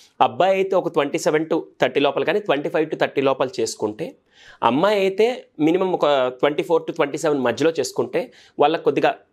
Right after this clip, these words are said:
బాగుంటుందని చెప్పేసి చాలామంది పెద్దవాళ్ళు మనకి డిఫైన్ చేసిన ఏజ్ అని చెప్తాను. ఇదేమి సైంటిఫికల్‌గా ప్రూవ్ చేసినది కాదు, డిఫైన్ చేసిన ఏజ్ అని చెప్పొచ్చు. కానీ ఇప్పుడు జనరేషన్ ఏం చేశారంటే దీన్ని psychology of self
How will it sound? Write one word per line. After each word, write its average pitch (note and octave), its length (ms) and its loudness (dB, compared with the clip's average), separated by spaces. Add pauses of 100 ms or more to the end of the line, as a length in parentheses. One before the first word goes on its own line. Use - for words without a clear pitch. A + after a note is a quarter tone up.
బాగుంటుందని C#3+ 640 2
చెప్పేసి B2 500 -2 (640)
చాలామంది G3 520 2
పెద్దవాళ్ళు D#3 520 0 (160)
మనకి E3+ 420 0 (480)
డిఫైన్ F#3 500 0
చేసిన F#3 340 0 (220)
ఏజ్ G3+ 300 2 (280)
అని F#3+ 140 0
చెప్తాను. B2 420 -2 (100)
ఇదేమి D3+ 300 2 (260)
సైంటిఫికల్‌గా G3 680 0
ప్రూవ్ F3 280 -2
చేసినది D3 360 -4
కాదు, G2 140 0 (180)
డిఫైన్ E3+ 460 0
చేసిన E3+ 220 -2
ఏజ్ C#3+ 160 0
అని D3+ 80 -2
చెప్పొచ్చు. - 360 -4 (580)
కానీ G3 240 2 (600)
ఇప్పుడు - 340 0
జనరేషన్ G#3 520 0
ఏం F3+ 100 0
చేశారంటే D#3+ 460 0 (680)
దీన్ని G3+ 340 2
psychology G3 500 2
of A3 80 -4
self B3 300 0